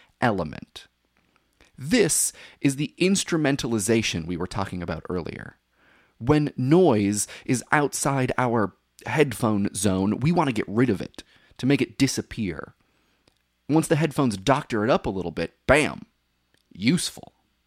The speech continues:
It's been changed, rehabilitated, made worthwhile by our hearing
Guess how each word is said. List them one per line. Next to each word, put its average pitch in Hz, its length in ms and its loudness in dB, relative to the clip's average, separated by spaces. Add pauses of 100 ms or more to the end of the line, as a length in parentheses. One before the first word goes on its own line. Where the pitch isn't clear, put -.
(420)
It's - 80 -12
been 123 200 0
changed, 98 840 -4
rehabilitated, 117 880 0
made 156 460 2 (340)
worthwhile 123 920 2
by 104 680 0 (140)
our 117 460 2
hearing 104 800 -2